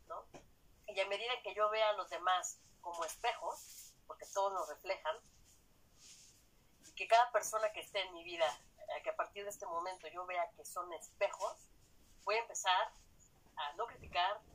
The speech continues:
a no proyectarme, y sobre todo,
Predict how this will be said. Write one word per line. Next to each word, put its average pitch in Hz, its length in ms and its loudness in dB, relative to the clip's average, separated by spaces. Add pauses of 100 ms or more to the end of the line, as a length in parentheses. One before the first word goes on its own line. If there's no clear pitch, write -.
(280)
a - 60 -18
no 202 140 -8
proyectarme, 220 760 -2 (920)
y - 140 -6
sobre - 320 -4 (100)
todo, 233 460 2